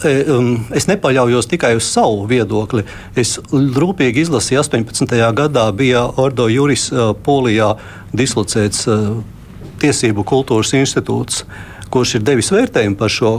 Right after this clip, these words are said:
konvenciju saistībā tieši ar Latvijas, e, satversmi. Un tur ir ierakstīts, ka pēc būtības ieviešot šo konvenciju, e,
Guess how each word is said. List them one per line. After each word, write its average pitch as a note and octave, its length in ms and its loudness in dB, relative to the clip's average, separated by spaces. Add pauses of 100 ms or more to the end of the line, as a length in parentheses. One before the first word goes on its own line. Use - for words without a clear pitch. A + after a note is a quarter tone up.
(120)
konvenciju D3+ 520 2
saistībā E3+ 600 2
tieši A#2+ 320 0
ar A2 100 2
Latvijas, A#2 540 0
e, B2 200 0
satversmi. A#2+ 640 0 (500)
Un A#2+ 240 2
tur F#3+ 220 2
ir D3+ 260 2
ierakstīts, D#3 540 0
ka - 100 -2
pēc A#2 240 0
būtības C3 600 0
ieviešot A#2+ 520 2
šo A#2 160 2
konvenciju, D3 640 2
e, - 40 -18